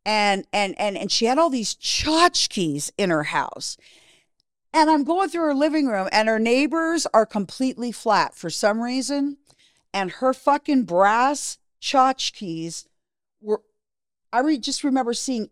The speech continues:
eggs and, and puppies, like, different shit in there. I go,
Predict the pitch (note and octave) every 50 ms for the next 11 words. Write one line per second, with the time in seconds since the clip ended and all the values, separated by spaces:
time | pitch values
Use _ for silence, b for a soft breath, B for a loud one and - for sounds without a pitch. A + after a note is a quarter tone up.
0 | - - A3 A#3+ B3 B3 A#3+ A3 G#3 F#3+ F3 - - - - - A3 A3 G#3 -
1 | - G3+ G3 F#3 D#3+ - - - C#4+ C#4 - A#3+ G3 E3 D3 C#3 - - - -
2 | G#3 G3+ G3 - C#4 - - C#4 C#4 _ _ - - - - D#4 - _ - G3+
3 | F3+ - F3+ F#3 - F#3+ E3+